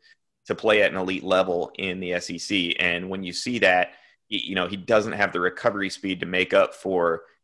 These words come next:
getting your eyes in the wrong place. And, and I think to, to a lesser degree, I think the same is true of Marco Wilson.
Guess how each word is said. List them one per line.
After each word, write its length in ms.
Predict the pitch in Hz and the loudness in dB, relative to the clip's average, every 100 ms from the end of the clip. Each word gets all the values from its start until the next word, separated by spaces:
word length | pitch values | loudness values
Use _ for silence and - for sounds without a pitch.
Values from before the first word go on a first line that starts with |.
| _ _ - | _ _ -2
getting 200 | 101 95 | 0 2
your 160 | 92 | 0
eyes 200 | 92 90 | 0 0
in 60 | 95 | -2
the 60 | 87 | -2
wrong 240 | 87 82 | -2 -4
place. 380 | - 87 78 90 | -4 -4 -4 -6
And, 180 | 90 - | -4 0
and 120 | 101 | 0
I 60 | |
think 300 | 101 117 - _ _ _ _ - | 0 -4 -6 _ _ _ _ -6
to, 180 | 127 | -6
to 240 | - 123 107 | -4 -2 0
a 20 | |
lesser 380 | 104 135 - 113 | 4 4 4 0
degree, 340 | 92 101 101 | 0 4 4
I 40 | 95 | 4
think 320 | - 143 135 | 0 -4 -4
the 80 | 104 | -8
same 280 | 113 110 | -6 -4
is 80 | 104 | -6
true 240 | - 107 90 | -4 -4 -2
of 80 | |
Marco 320 | 95 95 92 92 | -2 -2 0 2
Wilson. 460 | 113 107 95 87 | 2 2 -2 -12